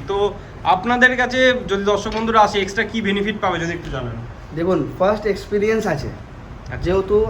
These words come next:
Speaker 2: আপনার ভিউয়ার্সকে বলতে চাই, আপনি একটা ভরসা নিয়ে এসেছেন আমার কাছে,
Speaker 1: হুম।
Speaker 2: তো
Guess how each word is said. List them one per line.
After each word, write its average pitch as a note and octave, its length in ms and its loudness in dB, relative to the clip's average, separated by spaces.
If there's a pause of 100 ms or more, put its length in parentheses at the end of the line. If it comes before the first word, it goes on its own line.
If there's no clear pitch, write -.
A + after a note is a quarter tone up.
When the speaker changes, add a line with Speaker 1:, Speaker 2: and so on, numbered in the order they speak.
(120)
Speaker 2:
আপনার F3 360 0
ভিউয়ার্সকে F3+ 480 2
বলতে E3 280 -2
চাই, F3 220 2 (600)
আপনি G#3 580 4 (260)
একটা F3+ 320 0
ভরসা E3+ 360 0
নিয়ে G3 220 2
এসেছেন E3 300 0
আমার B2+ 180 -2
কাছে, A2 240 -8 (220)
Speaker 1:
হুম। - 140 -6 (760)
Speaker 2:
তো E3+ 120 -2